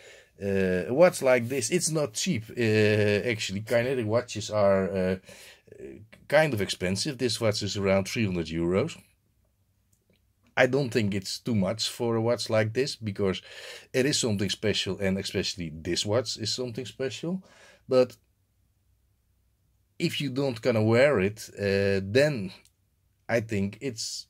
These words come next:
a lot of money, because putting it in a safe, uh, some people do that, they buy a watch, putting it in the safe, and yeah, great, but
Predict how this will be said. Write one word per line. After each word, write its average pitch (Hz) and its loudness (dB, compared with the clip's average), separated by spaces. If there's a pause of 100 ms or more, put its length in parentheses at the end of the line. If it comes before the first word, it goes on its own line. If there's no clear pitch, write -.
(220)
a 135 2
lot 113 4
of 107 0
money, 113 2
because 98 -2 (160)
putting 139 4
it 117 0
in 107 0
a 98 0
safe, 110 -2
uh, 107 -2
some 196 -2
people 156 0
do 151 0
that, 101 2
they 117 2
buy 110 2
a 107 2
watch, 113 -2
putting 120 -4
it 107 -2
in 98 -2
the 90 -2
safe, 95 -2
and 82 -8 (440)
yeah, 98 2
great, 90 -2
but 82 -6